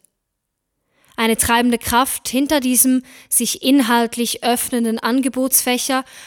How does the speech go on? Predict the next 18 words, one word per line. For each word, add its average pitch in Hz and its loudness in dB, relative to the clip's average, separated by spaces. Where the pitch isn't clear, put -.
war 226 2
Professor 240 0
Walter 208 -4
Kehrschläger. 202 -6
Er 247 2
trat 269 2
neunzehnhundertneunzig 262 2
seine 226 0
erste 233 0
Amtszeit 240 2
als - -2
Rektor 247 -2
der 220 -4
Theologischen 226 -2
Fakultät 220 -4
an. 208 -10
Sein 240 2
Ziel 302 0